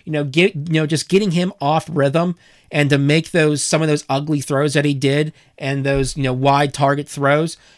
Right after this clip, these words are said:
You know, that's just a kudos to the defense playing smart football, 'cause Tennessee's a team where they don't turn the ball over a lot. So for them getting off the field on defense, you know, only allowing the Titans to convert five of thirteen third down attempts,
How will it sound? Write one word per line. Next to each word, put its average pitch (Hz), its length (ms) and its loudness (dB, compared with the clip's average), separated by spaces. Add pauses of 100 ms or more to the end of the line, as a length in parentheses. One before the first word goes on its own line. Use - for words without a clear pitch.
(120)
You 151 140 -2
know, 143 180 2
that's 165 320 0
just - 200 0
a 147 60 0
kudos 185 440 2
to - 80 -8
the 185 80 0
defense 160 640 -2
playing 156 360 -2
smart 151 720 0
football, 156 720 0 (260)
'cause - 180 -2
Tennessee's 208 560 -2
a 202 60 -2
team 190 400 -4
where 160 140 0
they 156 180 0
don't 185 320 0
turn 185 260 -2
the 165 60 -2
ball 160 260 2
over 160 220 0
a 131 60 0
lot. 120 320 -6
So 151 280 0
for 151 160 0
them 160 440 2
getting 160 300 2
off 156 220 0
the 151 120 -6
field 156 460 0 (260)
on 135 200 0
defense, 165 640 0
you 156 60 -4
know, 147 80 -2
only 147 160 2
allowing 147 260 0
the 143 60 -2
Titans 151 400 -2
to 160 100 -4
convert 147 300 -2
five 143 340 0
of 135 80 -4
thirteen 143 460 -2
third 143 320 0
down 139 400 -2
attempts, 143 560 -4